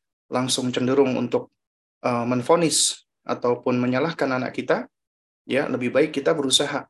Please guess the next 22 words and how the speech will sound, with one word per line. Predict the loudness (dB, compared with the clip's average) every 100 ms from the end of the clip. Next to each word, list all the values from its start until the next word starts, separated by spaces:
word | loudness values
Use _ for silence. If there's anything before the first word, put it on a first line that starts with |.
| _ _ _ -6
Pertama, | -4 -2 0 -2
cari | 0 0 2
tahu | 0
dulu | 2 2 0 -4 _ _ _ _ _ _ _ -4
kenapa | 0 2 2
dia | 0 0
berbohong, | 0 0 0 0 -4 -8
evaluasi | -4 -2 0 0 0 -4
ini. | -10 -18 _ _ _ _ _ -8
Yang | -6 -4 -2
kedua, | 4 2 2 _ _ _ _ _
setelah | -10 0 0 0
kita | -4 -6 -6 -6
tahu | 0 2 2 0
ini, | -2 -4 -8 _ _ _ _
ya, | 0 0 -2 _ _ _ _ _
dan | -2 -2
kita | -2 0
sudah | 0 0
evaluasi, | 0 0 2 2 2 0 -4 _ _ _ _ _ _ _ _
kemudian | -8 -4 2 2
kita | 2 0 0 0